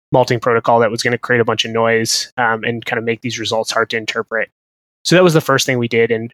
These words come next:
you know, we had no significant attributes, um, and almo-, or no significantly different attributes in the, uh, descriptive analysis,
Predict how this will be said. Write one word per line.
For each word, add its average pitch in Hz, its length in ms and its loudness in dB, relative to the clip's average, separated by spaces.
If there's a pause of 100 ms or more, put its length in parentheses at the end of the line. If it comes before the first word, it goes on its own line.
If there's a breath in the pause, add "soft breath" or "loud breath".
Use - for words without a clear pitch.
you 135 100 0
know, 123 40 0
we 123 100 2
had 123 140 2
no 156 160 4
significant 143 420 2
attributes, 127 720 -2
um, 120 380 -4 (260)
and 123 120 0
almo-, 135 440 2
or 127 100 4
no 160 120 6
significantly 147 540 2
different 143 360 0
attributes 143 500 -2
in 127 180 0
the, 123 320 -2 (120)
uh, 113 260 0 (800)
descriptive 139 340 2
analysis, 139 760 2